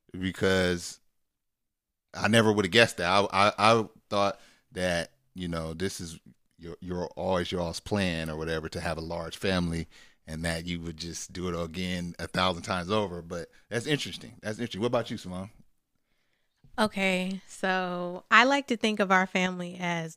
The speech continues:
Speaker 2: the modern day big family 'cause
Speaker 1: Yeah.
Speaker 2: we have four. Four is not the biggest in the world. I've certainly met people with many more.
Speaker 1: Right.
Speaker 2: My maternal great grandmother had sixteen.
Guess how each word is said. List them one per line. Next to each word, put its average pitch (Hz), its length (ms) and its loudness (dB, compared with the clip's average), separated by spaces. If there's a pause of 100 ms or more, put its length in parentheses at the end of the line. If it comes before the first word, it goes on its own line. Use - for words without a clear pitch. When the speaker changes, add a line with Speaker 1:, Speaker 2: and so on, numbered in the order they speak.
Speaker 2:
the 170 100 -2
modern 180 540 2
day 185 200 0
big 196 280 0
family 196 520 0
'cause 196 120 -4
Speaker 1:
Yeah. 190 220 4 (420)
Speaker 2:
we 175 100 -6
have 202 220 6
four. 208 760 4
Four 294 240 4
is 339 100 2
not 240 200 6
the 240 80 2
biggest 220 320 4
in 220 80 0
the 214 80 2
world. 180 340 6
I've 190 280 0
certainly 190 400 0
met 185 260 -2
people 170 420 -4
with 165 220 -2
many 165 240 -2
more. 160 400 -4 (160)
Speaker 1:
Right. - 200 -14 (140)
Speaker 2:
My 151 440 -2
maternal 170 440 2
great 165 260 0
grandmother 165 480 0
had 156 360 0
sixteen. 180 680 -2